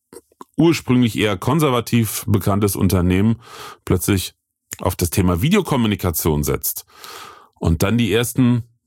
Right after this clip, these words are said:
Veröffentlichungen hat oder Livestreams macht, innerhalb von wenigen Sekunden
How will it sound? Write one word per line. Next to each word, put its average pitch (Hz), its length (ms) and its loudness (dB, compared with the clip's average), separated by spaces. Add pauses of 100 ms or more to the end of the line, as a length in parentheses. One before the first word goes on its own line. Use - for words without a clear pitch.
(120)
Veröffentlichungen 117 720 2
hat 78 140 0
oder 95 100 2
Livestreams 139 540 0
macht, 76 260 0
innerhalb 101 240 2
von 110 160 2
wenigen 139 220 4
Sekunden 123 720 0